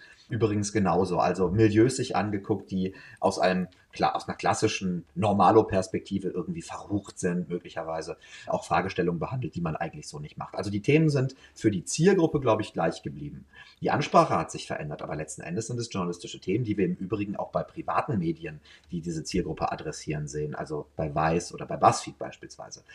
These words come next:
Das sind genau deren Themen und genau deren Inhalte, die dann eben jetzt hier mit diesem besonderen Schlenker einer subjektiven Perspektive der Reporterin oder des Reporters oder Hosts, nennen sie sich ja auch manchmal, es kommt ja auf das Format an,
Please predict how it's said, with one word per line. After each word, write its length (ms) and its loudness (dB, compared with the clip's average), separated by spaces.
Das 100 -8
sind 120 -18
genau 340 4
deren 320 4
Themen 300 -2
und 120 -8
genau 240 2
deren 300 -2
Inhalte, 520 -4
die 80 0
dann 180 0
eben 300 -2
jetzt 220 -4
hier 280 2
mit 160 0
diesem 220 -4
besonderen 520 -4
Schlenker 540 -4
einer 280 0
subjektiven 640 -4
Perspektive 580 -8
der 160 -4
Reporterin 520 -4
oder 120 -6
des 200 -12
Reporters 400 -6
oder 200 -6
Hosts, 480 0
nennen 200 -2
sie 100 -8
sich 160 -10
ja 80 0
auch 100 -2
manchmal, 320 -6
es 80 -14
kommt 180 -12
ja 80 -6
auf 60 -10
das 160 -12
Format 360 -6
an, 120 -12